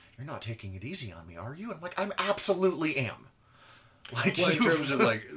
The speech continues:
Speaker 2: but we, we calibrate our
Speaker 1: Mm-hmm.
Speaker 2: shots. Like, we're still trying to win, but, like, uh,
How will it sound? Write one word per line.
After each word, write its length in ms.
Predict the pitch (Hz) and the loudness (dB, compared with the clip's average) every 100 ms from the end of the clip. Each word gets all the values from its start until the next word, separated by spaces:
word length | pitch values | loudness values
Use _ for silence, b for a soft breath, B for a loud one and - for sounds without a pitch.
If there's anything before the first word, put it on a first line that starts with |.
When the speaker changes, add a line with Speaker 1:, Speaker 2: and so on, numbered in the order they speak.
| 131 | -4
Speaker 2:
but 160 | 151 | -4
we, 80 | 147 | -2
we 320 | 135 147 135 | -4 -2 -2
calibrate 440 | 127 160 120 120 90 | 0 0 2 0 0
our 80 | |
Speaker 1:
Mm-hmm. 280 | 82 170 160 | -2 -2 0
Speaker 2:
shots. 160 | 320 - | -2 -4
Like, 140 | 90 | -4
we're 100 | 120 | -4
still 180 | - 147 | -2 -4
trying 280 | - 123 107 | 0 0 0
to 60 | |
win, 360 | 104 117 104 98 | 0 0 0 0
but, 200 | 98 98 | -2 -4
like, 280 | 107 104 - - | -4 -4 -4 -12
uh, 120 | 104 | -12